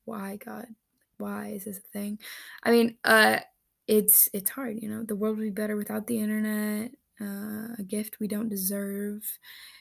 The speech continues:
Humani-, wait, oh. Okay, this one is a three-part per answer. The internet is a system of connections that connect otherwise unconnected groups and persons to each other,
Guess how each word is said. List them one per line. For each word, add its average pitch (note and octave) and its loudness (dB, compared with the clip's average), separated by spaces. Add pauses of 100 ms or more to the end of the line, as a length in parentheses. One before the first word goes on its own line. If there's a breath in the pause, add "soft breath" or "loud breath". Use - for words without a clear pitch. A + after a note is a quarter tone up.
(460 loud breath)
Humani-, G#3+ 2 (100)
wait, - 0
oh. F#2 0 (1300)
Okay, - -2
this G#3+ 4
one G#3+ 4
is G#3 4
a - -6 (140)
three-part A3 -6 (280)
per - -12 (100)
answer. G#3 -4 (320 soft breath)
The A#3+ 4
internet C4+ 6
is A3 2
a G#3+ 0
system C#4+ 4
of G#3+ -4
connections A3+ 0
that A3+ -4
connect A#3 -2
otherwise A3+ 2
unconnected G#3+ -2
groups - -6 (300 loud breath)
and G#3 0
persons G#3+ 0
to B3 -2
each G3 -4
other, - -12